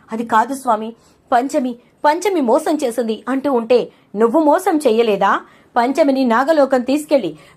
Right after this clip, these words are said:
వివాహం చేసుకోవాలనే నీ ప్రయత్నం విరమించుకోమని నేను చెప్పినా సరే, విరమించుకోకుండా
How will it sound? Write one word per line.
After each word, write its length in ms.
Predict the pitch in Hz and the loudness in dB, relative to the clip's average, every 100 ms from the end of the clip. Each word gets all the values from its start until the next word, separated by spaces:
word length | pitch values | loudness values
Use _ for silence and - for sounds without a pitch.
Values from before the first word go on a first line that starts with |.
| - | -4
వివాహం 400 | 202 269 320 359 | 2 2 2 -4
చేసుకోవాలనే 720 | 339 349 - 330 311 294 294 | -6 -6 -2 0 2 2 2
నీ 120 | 269 | 0
ప్రయత్నం 600 | 226 240 262 294 254 254 - _ _ | 0 2 4 2 -2 -4 -6 _ _
విరమించుకోమని 880 | 165 254 330 415 403 349 311 294 285 | 0 2 2 0 0 -2 0 0 2
నేను 180 | 262 226 262 | 0 0 -2
చెప్పినా 280 | 254 349 | 0 -2
సరే, 360 | 320 247 247 185 - _ _ | 0 0 0 -2 -12 _ _
విరమించుకోకుండా 1000 | 190 269 349 349 294 254 240 233 240 | 2 2 2 -2 0 -2 0 0 2